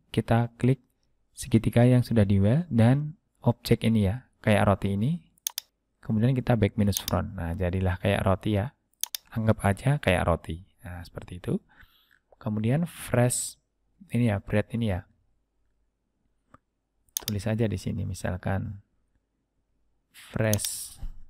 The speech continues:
besar semua. Nah, oke, ini yang ini kita blok, ganti warna. Untuk tulisannya silahkan kalian sesuaikan sendiri. Nah,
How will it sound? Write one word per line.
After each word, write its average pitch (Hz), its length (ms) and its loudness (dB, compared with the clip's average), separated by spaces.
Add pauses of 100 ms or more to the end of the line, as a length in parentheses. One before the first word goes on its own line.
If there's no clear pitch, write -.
(1700)
besar 98 320 -6
semua. 101 640 -4 (2250)
Nah, 90 240 -4
oke, - 560 -6
ini 104 160 -2
yang 104 80 -6
ini 120 160 -4
kita - 240 -6
blok, 95 400 -4 (240)
ganti 98 240 -4
warna. 90 560 -4 (1400)
Untuk 113 480 -4
tulisannya 113 560 -2
silahkan 117 480 -4
kalian 123 480 -2
sesuaikan 107 560 -8
sendiri. 95 400 -6 (1800)
Nah, 95 400 -4